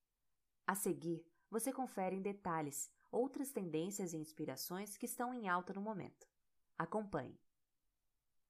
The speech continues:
Um, casa sustentável. Construir uma casa sustentável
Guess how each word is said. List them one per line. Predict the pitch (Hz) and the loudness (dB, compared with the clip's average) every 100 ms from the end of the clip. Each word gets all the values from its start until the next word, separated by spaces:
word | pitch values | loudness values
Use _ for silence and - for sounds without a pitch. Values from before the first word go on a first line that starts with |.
| _ _ _ | _ _ _
Um, | 214 196 139 - _ _ | 4 4 2 -6 _ _
casa | - 185 202 208 | 2 4 4 2
sustentável. | - - 254 247 131 - 113 _ _ _ _ _ _ _ _ _ _ _ _ | 0 -4 -4 2 0 0 -10 _ _ _ _ _ _ _ _ _ _ _ _
Construir | 254 254 262 269 294 | -2 0 2 4 4
uma | 254 | 4
casa | 196 185 170 160 | 4 4 6 4
sustentável | - 156 143 139 175 180 160 | -2 -6 -8 -2 2 2 0